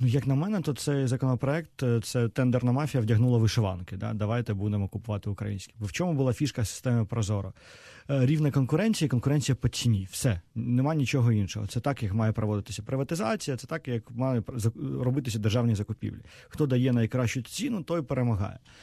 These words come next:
А цей законопроект, е, каже, що добре, якщо ви принесете справку, що у вас українське виробництво, то ви можете дати ціну на сорок відсотків більше. І це просто руйнує систему Прозоро. От просто після цього вона вже нічого не варта. Тому що якщо ви конкуруєте,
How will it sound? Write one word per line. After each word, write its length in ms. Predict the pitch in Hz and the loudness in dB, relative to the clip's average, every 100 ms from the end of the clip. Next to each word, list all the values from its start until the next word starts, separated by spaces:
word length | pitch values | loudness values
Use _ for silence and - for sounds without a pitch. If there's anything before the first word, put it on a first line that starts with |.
| - - | -20 -8
А 100 | - | -4
цей 220 | - 240 233 | 0 0 2
законопроект, 840 | 202 170 151 - 127 104 - - | 0 0 0 0 0 0 -4 -10
е, 380 | - 123 127 123 | -10 -8 -8 -4
каже, 300 | 156 151 147 | -2 2 2
що 220 | - 143 | 2 0
добре, 340 | 135 180 123 117 | 2 2 2 2
якщо 220 | 113 165 | 0 -2
ви 100 | 156 | 0
принесете 400 | 151 143 - 147 | 0 -2 -2 -2
справку, 420 | - 151 135 120 | 0 -2 0 -4
що 180 | - 135 | -2 -2
у 20 | |
вас 240 | 131 120 123 | 0 -2 -2
українське 480 | 131 135 123 - | -2 0 0 0
виробництво, 580 | 131 135 220 262 - 127 | -2 0 -2 -4 -4 -4
то 100 | 117 | -2
ви 80 | 170 | -2
можете 300 | 185 147 - | 0 -2 -2
дати 240 | 131 139 139 | -2 -2 -2
ціну 200 | 190 175 | -2 0
на 120 | 139 | 0
сорок 300 | 147 143 123 | 2 0 0
відсотків 400 | 117 123 - 92 | -2 -2 -2 -4
більше. 360 | 87 101 - - _ - - - - - | -2 -2 -4 -14 _ -20 -20 -20 -20 -4
І 100 | 131 | -2
це 220 | 143 170 143 - _ | 2 0 0 -6 _
просто 300 | - 156 - | -4 -2 2
руйнує 340 | 147 156 151 131 | 4 6 4 4
систему 340 | 110 135 123 | 2 0 0
Прозоро. 420 | 117 110 98 95 - - | 2 0 0 -4 -10 -8
От 160 | 131 | -4
просто 300 | 165 135 - | 0 0 -2
після 300 | - 131 156 | -4 -2 -2
цього 220 | 127 147 | 0 0
вона 140 | 135 131 | 2 2
вже 200 | 113 127 | 2 2
нічого 320 | 123 127 117 | 2 2 2
не 80 | 107 | 2
варта. 320 | 98 104 - | -2 -6 -12
Тому 240 | 113 110 107 | -8 -6 -4
що 160 | - | -4
якщо 220 | 113 131 | -4 -2
ви 80 | 120 | -2
конкуруєте, 640 | 151 147 240 285 254 214 | -2 0 0 0 -4 -6